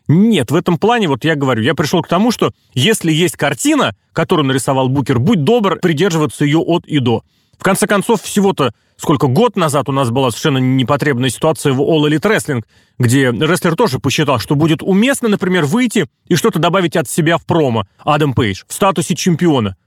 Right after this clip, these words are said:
Казалось бы, человеку, у которого максимальное доверие должно быть со стороны Букера. Оно и было. И в конечном счете он завязывает конфликт, который повлек за собой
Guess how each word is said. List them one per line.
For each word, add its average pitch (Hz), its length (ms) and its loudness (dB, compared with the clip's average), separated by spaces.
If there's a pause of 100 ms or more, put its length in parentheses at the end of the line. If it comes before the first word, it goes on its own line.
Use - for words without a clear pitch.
Казалось 127 320 0
бы, 123 120 2
человеку, 160 320 0
у - 20 -2
которого 139 340 0
максимальное 196 640 0
доверие 175 380 0
должно 127 320 -2
быть 123 200 0
со 120 80 -10
стороны 127 300 0
Букера. 117 340 0
Оно 147 140 2
и 160 80 2
было. 151 360 0 (420)
И - 20 -16
в - 40 -20
конечном 175 320 0
счете 202 260 0
он 139 80 2
завязывает 147 480 0
конфликт, 175 440 0
который 147 380 0
повлек 151 320 0
за 131 80 0
собой 160 380 0